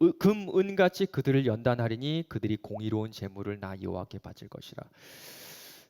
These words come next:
정련된 순금은요, 구십구 퍼센트 순금은요, 아주 부드럽다는 특징을 가지고 있습니다. 혹시 여러분 옛날에 어른들이 이게 순금인지 아닌지 어떻게 판단하는지 여러분 혹시 보신 적 있으세요? 우리 나이 드신 청년들은 알 겁니다.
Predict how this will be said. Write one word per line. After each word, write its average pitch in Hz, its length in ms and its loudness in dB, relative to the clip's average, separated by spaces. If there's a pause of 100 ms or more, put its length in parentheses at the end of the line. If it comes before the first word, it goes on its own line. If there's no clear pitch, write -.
(140)
정련된 160 760 2
순금은요, 135 880 -8 (200)
구십구 185 380 0
퍼센트 180 320 2
순금은요, 139 760 -10 (640)
아주 - 200 -8 (120)
부드럽다는 190 580 -2
특징을 139 360 -8
가지고 101 280 -10
있습니다. - 340 -16
혹시 170 200 -2
여러분 165 280 2 (240)
옛날에 170 380 6
어른들이 151 480 6
이게 123 200 4
순금인지 233 600 -2
아닌지 131 240 2
어떻게 113 160 0
판단하는지 139 500 0
여러분 110 260 -4
혹시 185 200 -8
보신 120 240 -4
적 120 120 -6
있으세요? 107 440 -10 (1000)
우리 135 140 -2
나이 131 300 6
드신 165 200 2
청년들은 139 460 -4
알 92 80 -6
겁니다. - 400 -12